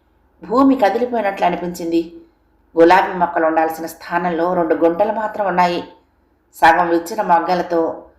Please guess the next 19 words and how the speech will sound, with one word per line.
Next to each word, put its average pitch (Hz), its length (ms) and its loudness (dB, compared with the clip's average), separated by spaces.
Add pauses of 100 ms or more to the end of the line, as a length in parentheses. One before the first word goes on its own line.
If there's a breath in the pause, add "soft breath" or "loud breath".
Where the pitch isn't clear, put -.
(240)
పసిపిల్లల 208 520 0
శవాల్లా 170 600 2
దూరంగా 214 460 -4
పడున్నాయి 175 460 -2
మొక్కలు. 165 540 -4 (680)
కోపంతో 214 560 2
నా 180 180 4
ఒడలంతా 220 580 2
కంపించిపోయింది. 208 1000 -4 (540)
ఎవరా 190 340 4
దారుణ 208 360 2
కృత్యం 196 320 -6
చేసింది? 165 600 -4 (640)
ఇంకెవరు? 240 480 0 (520)
నా 165 120 4
పాలటి 190 460 -2
యమురాలు 214 440 -2
మా 190 120 0
అమ్మమ్మే. 214 600 -4